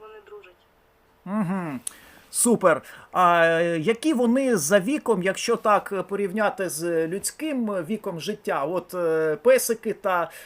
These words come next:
Speaker 2: е, кішка, вони малесенькі, вони вже дорослі, вони як підлітки. От як це можна порівняти?
Speaker 1: Ну, е,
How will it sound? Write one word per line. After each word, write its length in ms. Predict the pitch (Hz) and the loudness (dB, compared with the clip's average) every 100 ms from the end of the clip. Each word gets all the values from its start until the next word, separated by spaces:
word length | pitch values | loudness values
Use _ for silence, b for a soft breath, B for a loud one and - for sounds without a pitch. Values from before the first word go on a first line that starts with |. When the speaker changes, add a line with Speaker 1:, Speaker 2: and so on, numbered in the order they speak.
| B - | B -6
Speaker 2:
е, 480 | 160 156 151 151 151 | -2 0 0 -4 -6
кішка, 500 | 233 240 - 196 165 | -6 -6 -4 -2 0
вони 340 | 208 233 226 | 2 2 2
малесенькі, 680 | 202 262 247 220 226 - 196 | 4 6 6 6 -2 -6 -4
вони 240 | 202 226 | -2 -2
вже 160 | 185 196 | -2 -2
дорослі, 480 | 196 202 202 180 | 0 0 -2 -4
вони 220 | 170 202 208 | -6 -4 -4
як 140 | - | -4
підлітки. 600 | 214 196 156 165 - 170 | -6 -6 -6 -8 -8 -6
От 200 | 170 190 | -6 -2
як 200 | 185 - | -4 -4
це 80 | 165 | -8
можна 320 | 165 151 156 | -6 -6 -6
порівняти? 640 | 170 165 156 143 120 - _ _ _ _ _ _ _ _ _ _ _ _ - | -6 -6 -6 -8 -10 -20 _ _ _ _ _ _ _ _ _ _ _ _ -20
Speaker 1:
Ну, 360 | 277 285 269 247 | -18 -14 -12 -14
е, 40 | 226 | -18